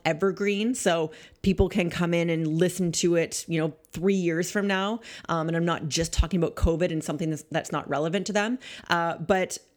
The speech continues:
we are gonna talk about the covid situation over the past two months, uh, what has really been happening, some thought processes,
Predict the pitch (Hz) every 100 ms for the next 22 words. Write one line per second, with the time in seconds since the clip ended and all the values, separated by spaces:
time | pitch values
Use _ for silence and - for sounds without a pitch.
0 | _ 180 196 202 208 208 - 185 180 180
1 | - 175 170 - - 175 165 180 - 165
2 | 160 156 - 151 151 156 - - - -
3 | - - - 202 185 165 175 - - -
4 | - 165 165 151 151 - 156 160 185 190
5 | 196 190 190 185 - 165 165 170 170 165
6 | 147 175 - - 170 165 170 175 165